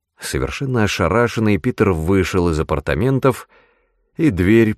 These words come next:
плотно закрылась за ним. Однако времени на раздумье у него не оказалось.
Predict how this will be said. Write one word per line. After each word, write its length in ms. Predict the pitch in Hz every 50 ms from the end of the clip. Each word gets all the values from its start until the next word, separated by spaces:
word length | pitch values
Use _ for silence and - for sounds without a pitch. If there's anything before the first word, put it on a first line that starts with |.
| _ _ _
плотно 480 | - 90 87 85 78 - - 82 78
закрылась 500 | 73 85 87 - - 73 64 60 58 58
за 160 | 60 62 - -
ним. 220 | - - - - _ _ _ _ _ _ _ _ _ _ _ _ _ _ _ _ _ _ _ _ _
Однако 440 | - - - - 127 151 151 - 135
времени 340 | 107 123 147 143 139 135 131
на 120 | 123 117
раздумье 640 | 107 98 87 69 65 64 98 139 139 135 131 135 139
у 60 | 135 135
него 260 | 123 104 87 90 82
не 100 | 82 85
оказалось. 580 | 85 - 110 101 73 64 57 62 65 - -